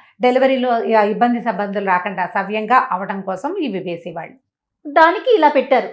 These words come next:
Speaker 1: దానికి
Speaker 2: లోపల
Speaker 1: ఇట్లా
Speaker 2: ఉన్న బేబీ వింటుంది.
Speaker 1: బేబీ కూడా వింటుంది. ఇప్పుడు ఒక గాజుల చేత్తో వడ్డన అలాంటి పే-, మాటలు ఉన్నాయా జయ?
Speaker 2: ఆ.
Speaker 1: ఒక భోజనం చేస్తున్నాం, తలకాయ ఎత్తేసరికి ఒక పచ్చగా చేయి, దానికి ఒక గోరింటాకు ఉండి దాని నిండా గాజులు ఉంటే ఒక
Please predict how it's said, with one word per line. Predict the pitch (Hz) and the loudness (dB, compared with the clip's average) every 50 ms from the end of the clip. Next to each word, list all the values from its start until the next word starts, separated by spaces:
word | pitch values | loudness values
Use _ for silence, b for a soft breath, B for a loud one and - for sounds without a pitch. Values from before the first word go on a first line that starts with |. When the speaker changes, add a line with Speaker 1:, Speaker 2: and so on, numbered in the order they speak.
| - _ - | -12 _ -2
Speaker 1:
దానికి | 196 220 247 277 | 0 0 2 4
Speaker 2:
లోపల | 277 294 - | 6 6 6
Speaker 1:
ఇట్లా | - 320 320 | 6 6 6
Speaker 2:
ఉన్న | 320 311 311 | 6 6 6
బేబీ | 262 226 269 277 269 285 277 | 6 8 8 6 6 4 2
వింటుంది. | 262 262 254 240 262 262 247 240 254 | 0 0 -2 -2 -2 -2 -2 2 6
Speaker 1:
బేబీ | 294 302 320 330 370 359 | 8 8 8 6 4 2
కూడా | 370 392 392 392 | 4 4 4 4
వింటుంది. | 370 339 320 302 339 285 294 | 4 2 0 0 0 -2 -2
ఇప్పుడు | 285 285 285 311 349 349 | -2 -2 0 2 4 4
ఒక | 320 269 240 233 226 226 226 233 | 4 2 2 2 0 0 0 -2
గాజుల | 196 226 226 240 254 247 294 277 | 0 4 4 4 4 4 0 -2
చేత్తో | 277 269 269 254 247 254 269 247 | -2 -2 -2 -2 0 0 0 0
వడ్డన | 214 208 202 196 196 214 214 | 0 0 0 0 0 0 0
అలాంటి | 208 202 202 202 208 202 208 202 196 202 | -2 -4 -4 -4 -4 -4 -4 -6 -6 -8
పే-, | 202 208 196 190 | -8 -8 -8 -6
మాటలు | 190 190 196 196 240 233 | -4 -4 -4 -4 -6 -8
ఉన్నాయా | 208 202 196 190 185 180 | -8 -6 -6 -6 -8 -8
జయ? | 165 180 180 185 | -8 -6 -4 -2
Speaker 2:
ఆ. | 214 220 190 185 180 - _ _ _ _ _ - | -2 -2 -4 -6 -10 -16 _ _ _ _ _ -4
Speaker 1:
ఒక | 220 214 233 214 214 214 202 196 - - | 0 2 4 4 4 4 2 -2 -4 -8
భోజనం | 190 196 185 202 226 240 254 254 247 214 | -10 -4 0 2 4 4 4 2 2 0
చేస్తున్నాం, | 208 196 202 208 208 190 196 196 | 0 -2 -2 -4 -6 -6 -4 -2
తలకాయ | 196 214 208 214 262 247 | 0 0 0 0 0 -2
ఎత్తేసరికి | 214 220 226 214 226 208 - 208 208 | -2 -2 -4 -4 -4 -4 -4 -6 -6
ఒక | 196 208 | -8 -6
పచ్చగా | 190 - 196 196 - - 202 226 | -6 -6 -6 -6 -8 -6 -4 -4
చేయి, | 220 - 202 190 190 | -4 -4 -4 -6 -4
దానికి | 190 190 185 185 180 196 | -4 -6 -6 -4 -6 -6
ఒక | 185 185 | -4 -4
గోరింటాకు | 185 190 190 202 202 208 202 185 - 190 | -4 -6 -6 -6 -6 -6 -6 -6 -6 -10
ఉండి | 180 170 180 180 175 185 | -12 -12 -12 -12 -12 -12
దాని | 180 180 | -12 -10
నిండా | 175 180 185 190 196 | -10 -10 -8 -6 -6
గాజులు | 202 185 180 175 175 190 208 196 | -6 -4 -2 -2 -2 -4 -6 -8
ఉంటే | 185 190 202 | -10 -12 -14
ఒక | 190 | -16